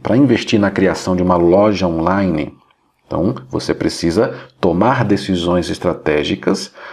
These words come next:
você precisa ser orientado para saber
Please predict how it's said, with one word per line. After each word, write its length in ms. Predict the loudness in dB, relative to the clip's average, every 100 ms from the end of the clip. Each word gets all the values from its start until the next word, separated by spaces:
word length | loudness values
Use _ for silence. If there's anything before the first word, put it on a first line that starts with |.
| -6
você 240 | -4 -2 -2
precisa 560 | 0 -2 0 0 0
ser 300 | -2 -2 -2 0
orientado 1160 | 0 2 4 2 2 -2 -2 -2 0 0 -2 -4 -10 -20 _
para 520 | 0 2 2 0 -4 -16 _ _ _ _ _ -20 _ _ -14
saber 640 | -2 0 4 2 2 -4